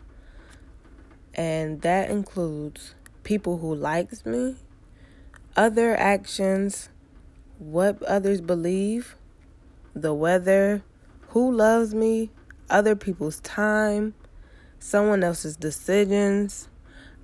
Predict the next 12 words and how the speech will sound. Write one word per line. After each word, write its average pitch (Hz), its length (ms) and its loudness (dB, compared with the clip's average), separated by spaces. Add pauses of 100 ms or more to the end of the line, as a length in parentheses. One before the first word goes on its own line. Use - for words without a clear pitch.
others 190 380 2
apologizing 208 960 0
to 214 140 -4
me, 214 360 0 (520)
other 185 260 2
people's 165 420 -6
feelings, 233 840 0 (600)
what 185 220 2
others 180 300 0 (100)
think, 214 360 0 (920)
past 233 720 0
mistakes. 180 800 -2